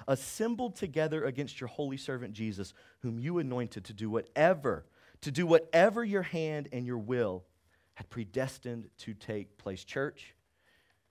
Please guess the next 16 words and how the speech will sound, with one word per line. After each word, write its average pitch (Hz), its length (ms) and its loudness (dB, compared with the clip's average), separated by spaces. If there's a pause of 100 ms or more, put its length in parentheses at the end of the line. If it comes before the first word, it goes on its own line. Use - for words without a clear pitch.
(140)
not 127 140 4
only 160 220 2
do 151 80 -2
we 143 120 0
pray 131 240 -4
to - 160 -10
a 113 40 -4
sovereign 117 400 0
Lord 107 220 -4
who 113 80 -8
knows 107 200 -4
everything, 92 440 -4
but 101 120 -2
we 117 100 -4
pray 113 200 -6
Scripture, 113 640 -2